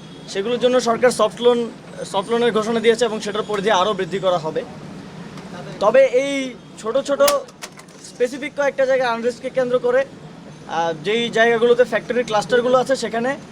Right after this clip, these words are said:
আহ, দেখা গেছে যে বহিরাগতরা এসে এবং বেকার যুব সংঘ নামে, আহ, কয়েকটা, যারা কখনোই আগে আসলে, আহ,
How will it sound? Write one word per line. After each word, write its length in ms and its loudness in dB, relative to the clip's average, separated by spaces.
আহ, 360 2
দেখা 220 4
গেছে 260 2
যে 160 6
বহিরাগতরা 680 4
এসে 300 -4
এবং 400 2
বেকার 340 2
যুব 220 4
সংঘ 280 -4
নামে, 320 -2
আহ, 180 -8
কয়েকটা, 500 0
যারা 220 2
কখনোই 320 2
আগে 220 4
আসলে, 260 0
আহ, 580 -4